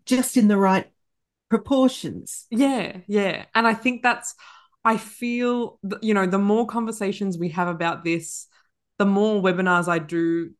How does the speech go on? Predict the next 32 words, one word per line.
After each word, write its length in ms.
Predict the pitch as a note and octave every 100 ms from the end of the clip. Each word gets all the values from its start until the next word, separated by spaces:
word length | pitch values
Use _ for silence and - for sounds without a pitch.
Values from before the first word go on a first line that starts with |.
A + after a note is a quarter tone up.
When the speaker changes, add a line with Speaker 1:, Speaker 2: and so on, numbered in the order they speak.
| -
Speaker 2:
that 260 | E3+ - - _ _ -
include 400 | F#3+ F#3 G3 F#3
information 560 | F3+ F3 E3+ E3 F3+
of 140 | E3 D#3
things 360 | - A#3 C4+ B3
that 140 | A#3 -
I 120 | F#3
already 380 | D#3+ G3 G#3+ A3
know, 200 | G3 E3
that 120 | E3 E3
I've 140 | E3+
already 400 | F3 F3 F3+ F3+ E3+
heard, 380 | D#3+ D#3+ E3 - _ _ _ _
but 240 | F3 F#3
just 320 | F3+ F#3+ - G3
really, 300 | G#3+ G#3+ F#3+
like, 240 | F3 F#3
getting 240 | F3 F3
that 180 | E3+ -
solidified 500 | - F3 F3+ F3+ E3+
in 60 | E3
my 120 | D#3+
head, 260 | D#3+ E3+ -
it, 140 | - -
it 120 | G3 F#3
really 600 | F#3+ G#3 G#3+ G#3+ G#3 - -
gets 240 | F#3+ -
me 80 | F#3
confident 640 | D#3 F#3 E3+ E3 E3 E3 -
on 440 | E3 D#3 D#3 D#3 _ _ _ _ _ _ _ _ _ _ - E3+ D#3+
dealing 420 | G3 F#3+ F#3 F3
with, 240 | E3 D#3+